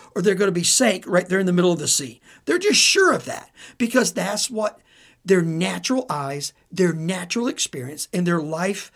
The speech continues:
observations have given them, right? If, if you're at sea and this kind of storm comes up, you more than likely die. So they're speaking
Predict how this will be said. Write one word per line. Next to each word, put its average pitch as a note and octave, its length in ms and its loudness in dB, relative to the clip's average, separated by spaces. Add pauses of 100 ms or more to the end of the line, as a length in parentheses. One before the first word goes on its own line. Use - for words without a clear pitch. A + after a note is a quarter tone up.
(260)
observations F#3 720 -2
have A3+ 120 -2
given E4 280 -2
them, - 240 -16 (340)
right? C4+ 320 2 (300)
If, C#3 240 -8
if D3+ 160 -6
you're F3 140 4
at F3 100 -6
sea A#3+ 260 2
and F3+ 100 2
this F3 140 2
kind F3+ 220 -2
of D#3+ 80 -2
storm F3 240 -2
comes F3 240 0
up, C4+ 240 -4 (180)
you F#3+ 220 -4
more F#3 180 0
than G#3 160 -2
likely F3+ 380 0
die. D4 380 -2 (260)
So - 180 2
they're B3+ 240 4
speaking E3+ 800 2